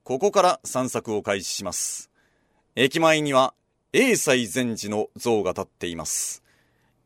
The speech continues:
栄西は平安時代末にお茶の実と苗を持ち帰り、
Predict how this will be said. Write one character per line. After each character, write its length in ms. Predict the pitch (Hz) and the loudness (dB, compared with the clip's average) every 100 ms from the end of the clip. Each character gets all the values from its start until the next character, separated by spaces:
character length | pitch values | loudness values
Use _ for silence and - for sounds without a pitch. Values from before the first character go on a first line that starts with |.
| - | 4
栄 140 | 190 | 4
西 260 | 202 127 113 | 6 0 0
は 160 | 104 - _ _ - | -2 -4 _ _ -2
平 260 | 147 143 | 4 4
安 140 | 135 123 | 4 0
時 100 | 117 | 0
代 240 | 104 95 90 107 | 0 0 -4 -4
末 160 | 143 | -2
に 160 | 135 - _ _ - | -4 -4 _ _ -6
お 140 | 214 | -4
茶 180 | 240 170 | 0 2
の 260 | 156 147 - - | 2 0 -2 -8
実 220 | 104 127 | -6 -4
と 260 | - 170 - | 2 2 0
苗 340 | 120 160 185 120 | 0 2 4 2
を 180 | 87 - | 0 -6
持 160 | 95 104 | -10 -8
ち 100 | - | 0
帰 220 | 117 101 | 0 0
り、 160 | 73 | -6